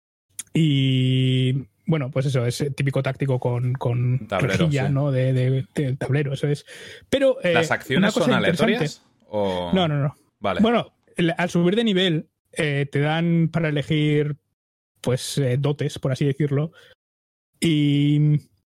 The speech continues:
Speaker 1: y no son siempre las mismas. Eso sí es algo que vi, porque solo hay tres clases base, que son el guerrero, el cazador y el, el místico.
Speaker 2: Ujú.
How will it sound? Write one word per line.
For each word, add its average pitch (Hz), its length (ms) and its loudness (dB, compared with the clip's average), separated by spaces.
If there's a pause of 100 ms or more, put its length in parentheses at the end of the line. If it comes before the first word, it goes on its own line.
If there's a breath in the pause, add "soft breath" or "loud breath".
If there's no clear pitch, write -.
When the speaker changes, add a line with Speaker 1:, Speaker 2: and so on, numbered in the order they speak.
(640)
Speaker 1:
y 160 140 0
no 160 200 2
son 180 180 0
siempre 165 240 0
las 139 160 -2
mismas. 135 400 -2
Eso 143 180 -2
sí 143 120 -2
es 131 60 -6
algo 135 200 -2
que 131 120 -2
vi, 135 160 0
porque 123 460 -4 (440)
solo 170 200 0
hay 185 60 2
tres 165 200 -2
clases 156 300 -2
base, 147 360 -2 (480)
que - 80 -8
son 147 140 0
el 139 120 0
guerrero, 147 800 0
el 139 200 0
cazador 147 800 0 (720 loud breath)
y 143 220 0
el, 123 800 0 (460)
el 135 160 0
místico. 147 640 -2 (460)
Speaker 2:
Ujú. 113 160 -4